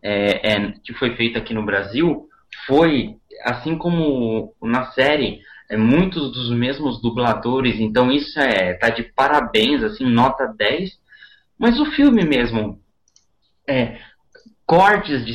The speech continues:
cena, sabe, assim, uma cena ela começa, mas ela não termina, ela intercala com uma outra que não tem um link, né, não, não tem aquele elo.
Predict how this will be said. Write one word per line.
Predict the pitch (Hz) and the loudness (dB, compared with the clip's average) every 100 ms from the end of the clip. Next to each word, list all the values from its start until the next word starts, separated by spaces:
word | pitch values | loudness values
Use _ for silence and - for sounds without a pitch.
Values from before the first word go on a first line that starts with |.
| - | -6
cena, | 165 170 135 113 | -2 0 0 -2
sabe, | 160 139 120 | -2 -2 -2
assim, | - 135 117 110 - - | -6 -6 -6 -8 -20 -8
uma | 135 143 143 | -2 0 -2
cena | 156 165 | -4 -2
ela | 156 147 | 0 0
começa, | 143 127 139 156 151 | 0 0 -2 -2 -4
mas | 147 135 | -2 -2
ela | 135 135 | -2 -2
não | 131 135 131 | -2 -6 -2
termina, | 127 110 107 127 131 120 | -2 0 0 0 0 0
ela | 110 110 | 0 0
intercala | 120 117 117 - 131 131 120 | -2 -4 -6 -6 -4 -2 -4
com | - 127 | -4 -2
uma | 123 113 | 2 4
outra | 117 165 175 175 170 - - - _ | 6 4 2 0 -2 -6 -20 -20 _
que | - | -2
não | 160 151 | 0 0
tem | 151 180 180 | 0 2 4
um | 147 | 4
link, | 123 120 110 104 104 101 | 4 4 2 -2 -4 0
né, | 120 | 2
não, | 117 107 104 | 2 0 -2
não | 110 110 | -2 0
tem | 135 147 | 2 2
aquele | - - 120 110 107 | 0 -2 0 2 4
elo. | 104 101 101 92 | 4 4 2 -2